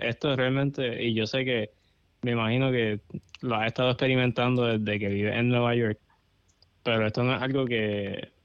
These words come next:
uno tiene que viajar al otro lado del mundo para darse cuenta de que, o sea, no, no es saludable el, el estilo de vida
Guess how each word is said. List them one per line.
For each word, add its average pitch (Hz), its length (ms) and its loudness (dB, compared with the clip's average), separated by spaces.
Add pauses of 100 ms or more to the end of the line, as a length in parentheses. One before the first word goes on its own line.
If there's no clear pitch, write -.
(180)
uno 113 280 4
tiene 120 320 2
que 113 520 2
viajar 107 440 0
al 120 140 2
otro 120 240 0
lado 120 180 2
del 123 100 2
mundo 123 340 2
para 101 160 -6
darse 104 260 -8
cuenta 110 400 -4
de 101 160 -6
que, 101 320 -10
o - 160 -20
sea, 110 140 0
no, 101 160 0
no 113 140 0
es 110 60 -2
saludable 110 800 2
el, 101 140 -6
el 104 160 -2
estilo 107 300 -2
de 110 60 2
vida 104 320 0